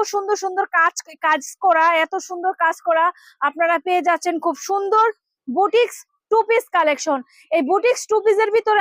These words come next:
আমাদের চারটা কালেকশন আছে, আমি চারটা কালেকশন দেখাবো। সবচাইতে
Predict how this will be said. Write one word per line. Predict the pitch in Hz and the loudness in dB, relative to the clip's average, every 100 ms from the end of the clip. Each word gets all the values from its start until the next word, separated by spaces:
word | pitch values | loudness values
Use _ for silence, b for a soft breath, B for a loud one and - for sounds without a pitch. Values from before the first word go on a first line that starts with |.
| 370 | 2
আমাদের | 370 370 392 - | 0 -2 -4 0
চারটা | 381 - - 370 | 0 0 -2 0
কালেকশন | 349 339 - 311 302 | 0 0 -2 -4 -2
আছে, | 339 320 | 0 -2
আমি | 320 | -2
চারটা | 320 320 359 339 | -4 -2 -4 -2
কালেকশন | 320 311 330 311 | -4 -4 -6 -4
দেখাবো। | 320 311 339 - | -2 0 0 0
সবচাইতে | 339 392 _ 440 453 440 | 0 0 _ -4 -2 -2